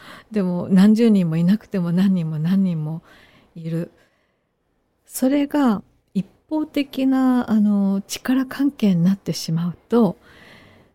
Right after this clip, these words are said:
とてもまずいですね。ということをちょっ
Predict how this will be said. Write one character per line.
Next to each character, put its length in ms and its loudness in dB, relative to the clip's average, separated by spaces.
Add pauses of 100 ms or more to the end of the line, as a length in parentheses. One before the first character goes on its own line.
(140)
と 120 -8
て 200 -2
も 320 0 (580)
ま 160 -2
ず 160 -4
い 80 -4
で 120 -14
す 180 -6
ね。 160 -2 (1000)
と 100 2
い 120 4
う 60 2
こ 140 0
と 160 4
を 80 4
ち 200 -6
ょ 20 -2
っ 20 -8